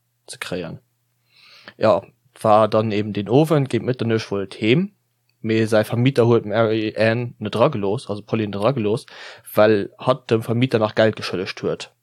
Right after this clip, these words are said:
Sein Zimmergenossin hat für Clash gesehen und hat dem danach gesagt, so, ja,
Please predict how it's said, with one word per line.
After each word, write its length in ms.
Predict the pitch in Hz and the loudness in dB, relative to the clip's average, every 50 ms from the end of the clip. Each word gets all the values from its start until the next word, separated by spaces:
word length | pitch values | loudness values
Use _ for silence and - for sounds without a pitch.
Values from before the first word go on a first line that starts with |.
| _ _ _ _ _ _ _ _ _ _ _ _ _ _ _ _ _ _ - _ | _ _ _ _ _ _ _ _ _ _ _ _ _ _ _ _ _ _ -20 _
Sein 180 | - - 131 123 | -2 -2 -2 0
Zimmergenossin 600 | - 185 180 151 139 131 135 147 - - 117 113 | 2 2 2 2 2 2 0 0 -2 -2 -2 0
hat 120 | 113 107 | 0 -2
für 100 | - - | -2 -4
Clash 260 | - - 113 127 - - | 0 0 0 0 0 -8
gesehen 400 | 98 95 101 110 135 151 143 - _ _ _ - - - - - - - _ | -12 -4 -2 -2 -2 -2 -4 -6 _ _ _ -20 -20 -20 -20 -20 -20 -20 _
und 600 | - 110 110 107 107 107 107 107 104 104 107 - _ _ _ - | -2 2 4 4 4 2 0 -4 -8 -10 -12 -16 _ _ _ 2
hat 240 | 117 110 107 - - | 2 2 2 4 2
dem 200 | 117 120 127 120 | 2 2 4 2
danach 280 | 113 110 110 104 - | 0 0 0 -2 -2
gesagt, 380 | - 107 - - 113 113 110 110 | -6 -10 -4 0 0 0 0 -2
so, 240 | - 101 98 98 98 | -2 -4 -4 -4 -2
ja, 380 | 101 110 113 117 131 147 143 | 2 4 4 4 4 2 0